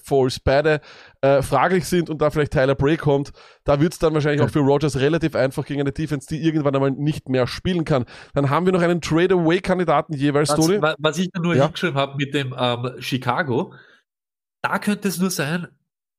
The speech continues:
Speaker 2: stell dir vor, die Packers gewinnen das, solide, aber sie fahren da nicht drüber mit einem Feuerwerk.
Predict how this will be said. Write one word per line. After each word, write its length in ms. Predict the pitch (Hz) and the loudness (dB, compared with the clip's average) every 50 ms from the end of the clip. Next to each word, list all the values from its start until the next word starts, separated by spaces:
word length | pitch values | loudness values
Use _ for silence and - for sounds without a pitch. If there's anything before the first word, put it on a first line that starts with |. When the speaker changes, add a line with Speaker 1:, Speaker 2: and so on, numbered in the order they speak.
| _ - - | _ -8 -4
Speaker 2:
stell 120 | 175 180 | -2 -2
dir 60 | 185 | 0
vor, 100 | 185 190 | 0 -2
die 80 | 185 190 | -2 -2
Packers 340 | 190 185 180 180 170 - - | -2 -2 -2 -2 -6 -6 -4
gewinnen 260 | 170 185 196 208 156 | -4 -2 -2 0 0
das, 380 | 175 190 233 233 - - - _ _ _ _ _ _ _ _ _ _ _ - | 0 -2 -2 -4 -8 -14 -20 _ _ _ _ _ _ _ _ _ _ _ -6
solide, 760 | - 151 131 131 139 151 160 160 139 151 180 233 175 - - - | -2 -2 0 0 0 -2 -2 -2 -2 -2 -2 -2 -4 -8 -8 -4
aber 460 | 139 135 151 165 196 220 208 214 - - _ | -2 -2 -2 0 -2 -2 -4 -6 -10 -18 _
sie 140 | - - 160 | -10 -10 -8
fahren 280 | - - 147 147 175 170 | -6 -6 -6 -6 -4 -4
da 80 | 202 | -4
nicht 200 | 175 190 185 - | -2 -4 -4 -4
drüber 220 | 185 180 180 185 165 | -4 -4 -4 -4 -4
mit 160 | 180 180 175 | -4 -4 -4
einem 80 | 160 | -4
Feuerwerk. 640 | 147 - - 175 185 180 135 117 - 127 127 - | -6 -4 -4 -2 -2 -2 -2 -4 -6 -10 -10 -14